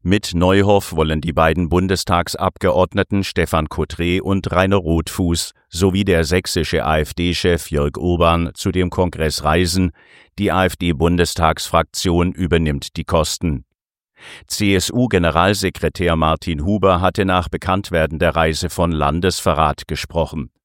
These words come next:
Der C-D-U-Politiker Roderich Kiesewetter sagte,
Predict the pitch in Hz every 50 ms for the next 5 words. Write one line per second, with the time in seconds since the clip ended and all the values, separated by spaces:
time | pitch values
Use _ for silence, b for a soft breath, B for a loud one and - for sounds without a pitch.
0 | _ _ _ b b b b b _ - - 87 85 - - - 95 82 73 82
1 | 90 78 104 107 98 - 101 98 87 90 87 - - 95 - 104 98 95 92 -
2 | 82 73 82 85 76 73 67 71 71 - - - 107 107 104 - 98 90 82 90
3 | 85 - 92 87 78 95 90 87 85 - - - 90 85